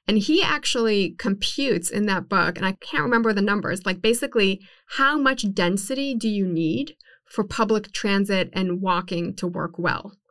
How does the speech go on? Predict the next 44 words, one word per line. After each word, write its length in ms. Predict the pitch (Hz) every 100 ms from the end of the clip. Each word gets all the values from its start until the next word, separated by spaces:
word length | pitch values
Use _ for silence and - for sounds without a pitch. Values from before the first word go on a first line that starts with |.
| _ - - -
And 160 | 226 226
you 100 | 233
don't 380 | 220 240 226 -
need 340 | 196 170 165
to 80 | 185
be 140 | 175
Manhattan 520 | 165 175 190 - 135 202
<laughs> 260 | - -
to 100 | 233
have 140 | 240 202
a 120 | 190
walkable, 720 | 190 180 190 185 180 175 175
transit-oriented 1000 | - 175 165 180 - 185 175 - - -
city. 340 | - - - - - - - -
You 140 | 247
need 160 | 277 269
a 60 |
lot 320 | 226 208 208
of, 140 | 208 196
like, 300 | 190 175 180 -
three 140 | 202
to 80 | 196
six 280 | 196 175 -
story 280 | - 170 170
buildings 600 | 170 175 175 - - -
or 100 | 202
something 340 | 208 - -
like 220 | - -
that. 180 | - - -
So, 720 | - 247 226 220 220 214 - -
uh, 300 | 202 202 196
high 220 | - 226 277
rises 460 | 247 214 196 185
certainly 340 | - 247 202 202
have 240 | 185 185
their 140 | 180
places 640 | 180 196 196 - 180 180 185
in 180 | 185 180
downtowns 880 | 175 175 175 180 190 185 180 190
where 220 | 190 180 175
there's 320 | 175 175 -
huge, 720 | - 254 285 294 294 254 208
huge 280 | 208 180 -
demand 480 | 180 180 135 -